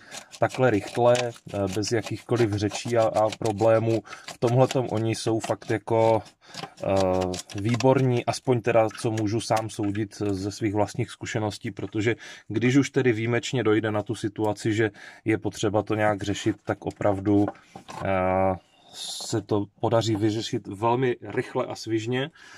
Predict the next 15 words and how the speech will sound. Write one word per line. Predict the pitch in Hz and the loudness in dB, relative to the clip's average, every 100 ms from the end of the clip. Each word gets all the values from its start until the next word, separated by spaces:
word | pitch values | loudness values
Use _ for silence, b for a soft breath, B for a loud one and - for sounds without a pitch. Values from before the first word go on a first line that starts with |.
| B - - | B -8 -4
takže | 101 101 110 107 107 - _ _ _ _ _ _ _ - | -4 -2 0 0 -2 -6 _ _ _ _ _ _ _ -10
jsem | - 110 | -4 -2
zvědavý, | 98 104 107 104 110 110 104 107 | 2 2 4 2 0 -2 -4 -4
jak | 107 104 - | -2 -2 -2
to | 110 | -2
tentokrát, | 117 104 104 - 107 101 - 101 | -2 -2 -4 0 2 2 0 -2
eh, | 92 87 | -2 -2
tady | 98 98 | -2 0
dopadlo. | 95 - 92 87 - B B B B | -2 -2 -2 -4 -10 B B B B
Takže | 110 98 110 104 | -4 0 0 0
tady | - 120 135 131 b b b - b b b 113 | 2 4 6 4 b b b -20 b b b 0
máme | 110 113 117 | 2 4 2
auto | - 110 113 127 107 - - - | 2 0 2 2 2 0 -14 -4
venku | 98 101 101 135 | 2 2 2 4
už | 123 143 160 - - | 6 4 4 -4 -12